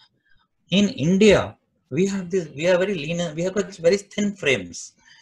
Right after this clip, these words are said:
You know, we have something known as, um, thin outside but fat inside. It's a very nice word for it. Yo, toffee. Toffee is thin outside, fat inside. So, uh, a thin person with a small pot belly.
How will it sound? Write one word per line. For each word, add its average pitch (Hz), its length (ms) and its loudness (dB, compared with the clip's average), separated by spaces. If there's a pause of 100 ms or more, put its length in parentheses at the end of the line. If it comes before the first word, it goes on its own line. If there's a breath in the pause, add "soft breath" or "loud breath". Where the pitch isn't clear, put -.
(120 soft breath)
You 165 80 -4
know, 202 220 -2
we 160 120 -2
have 202 220 0
something 160 420 -8
known 160 220 -2
as, 139 240 0 (580 loud breath)
um, 110 400 -2 (340)
thin 226 280 -2
outside 156 560 0
but 120 140 -4
fat 143 340 -4
inside. 113 420 -6 (480 soft breath)
It's 156 80 -4
a - 20 2
very 175 140 6
nice 175 240 0
word 143 220 2
for 127 160 0
it. 98 140 -8 (220)
Yo, 160 280 0
toffee. 175 400 2 (560 soft breath)
Toffee 196 260 6
is 180 320 4
thin 202 160 4
outside, 202 520 0 (400)
fat 156 180 0
inside. 123 360 -6 (640 loud breath)
So, 196 460 2
uh, 135 220 -2 (240)
a 170 60 -6
thin 247 380 -2 (140)
person 180 560 0
with 180 160 -8
a 208 40 -4
small 214 480 4
pot 127 340 0
belly. 85 240 -12